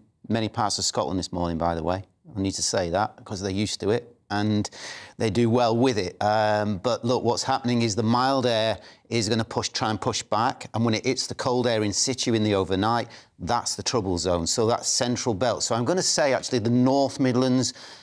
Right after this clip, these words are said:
northwards into Derbyshire, into North Wales, across into the southern Pennines, so sort of Greater Manchester area,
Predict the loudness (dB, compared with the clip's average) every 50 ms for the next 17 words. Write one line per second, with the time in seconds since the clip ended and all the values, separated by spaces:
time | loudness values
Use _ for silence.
0 | -12 _ 0 2 2 4 4 4 2 2 2 2 2 2 2 0 0 0 0 0
1 | -2 -2 0 2 2 2 2 2 0 0 0 0 0 0 0 0 0 0 -2 -2
2 | -2 -2 0 0 2 2 2 0 0 0 0 0 2 2 4 4 4 2 0 -2
3 | -6 -10 -16 -20 -20 -16 -10 -8 -8 -4 -2 -2 -2 0 0 0 0 0 -2 -2
4 | -2 -2 -2 0 2 2 2 2 2 2 2 2 2 2 2 2 2 0 0 0
5 | 0 0 0 0 -2 0 0 2 2 0 0 0 0 0 0 0 0 0 0 -2
6 | -4 -4 -4 -2 0 0 0 0 -2 -2 -2 0 -2 -2 -4 -6 -6 -2 0 0
7 | 2 2 2 2 2 2 2 0